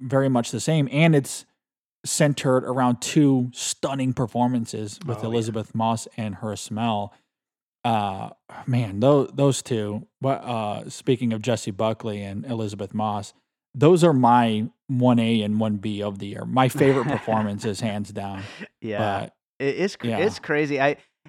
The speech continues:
Speaker 2: I, you know, again, the whole music film after music film. I mean, I, I don't know how you feel about Vox Lux and, and A Star Is Born, but I,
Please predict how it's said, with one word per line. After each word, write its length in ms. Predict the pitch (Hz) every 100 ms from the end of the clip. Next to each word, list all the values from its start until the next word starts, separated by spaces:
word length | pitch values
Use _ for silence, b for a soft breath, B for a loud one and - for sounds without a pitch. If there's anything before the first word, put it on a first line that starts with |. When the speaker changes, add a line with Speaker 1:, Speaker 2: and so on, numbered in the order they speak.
| -
Speaker 2:
I, 220 | 180 -
you 160 | - 185
know, 120 | 170
again, 580 | - 147 185 185 165 143
the 200 | 143 143
whole 500 | 117 147 143 135 131
music 400 | 120 139 131 127
film 160 | 147 135
after 220 | 127 131
music 260 | 131 139 -
film. 260 | 139 127 -
I 100 | 131
mean, 220 | 135 131
I, 300 | - 147 156
I 120 | 135 156
don't 80 |
know 80 | 156
how 80 | 131
you 100 | 127
feel 160 | - 139
about 200 | 117 101
Vox 340 | 117 107 -
Lux 280 | 117 110 -
and, 300 | 110 104 104
and 220 | 110 101
A 20 |
Star 320 | - 147 135
Is 80 | 123
Born, 320 | 98 117 107
but 260 | 107 107 107
I, 480 | 120 120 120 117 113